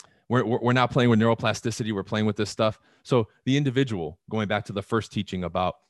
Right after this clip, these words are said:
the, what you perceive to be the problem is only a symptom of the real problem. Well, this, this gives you access to tools and a different way of approaching this thing.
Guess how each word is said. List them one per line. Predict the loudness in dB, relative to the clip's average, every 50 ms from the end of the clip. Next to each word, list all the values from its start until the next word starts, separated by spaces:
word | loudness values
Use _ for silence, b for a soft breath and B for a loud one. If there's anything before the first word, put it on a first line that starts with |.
| _ _ _ _ -20 -20 _ _ _ -18
the, | -14 -8 -6 -4 -4 -4 -4 -6 -8 -8
what | -8 -8 -8 -6
you | -8 -10
perceive | -8 -8 -10 -10 -10 -4 -2 -2 -2 0 -2
to | -4
be | -4 -2
the | -4 -4
problem | -4 -2 0 0 2 2 0 -2 -2
is | -2 -2
only | -2 -2 -4
a | -4
symptom | -6 -6 -6 -6 -6 -6 -8 -8
of | -8 -10
the | -10
real | -8 -6 -6 -6
problem. | -6 -6 -8 -8 -6 -8 -10 -12 -14 b b b b b b
Well, | 2 2 2 2 0 b b b b b b
this, | -2 -2 -2 -2
this | 0 0 0 0 0 0
gives | 2 2 2 2 2 -2
you | -2 -2 -2 -4 _ -4
access | -4 -4 -4 -4 -8 -10 -10 _
to | -6 -4 -4 -4 -4 -6 -8 _ _ _
tools | _ -12 -8 -8 -8 -8 -8 -12 -20 -20 _ _ _ _ _ _ _ _ _ _ _ _ _ _ _ _ _ _ _ _ -4
and | -2 -2
a | 0
different | 0 -2 -2 -2 -2 2
way | 2 2
of | 2 2
approaching | 0 -4 -6 -14 -10 -6 -6 -6 -6 -6 -4 -4 -4 -4
this | -4 -6 -8 -10 -16 -16
thing. | -16 -18 -16 -16 -20 -20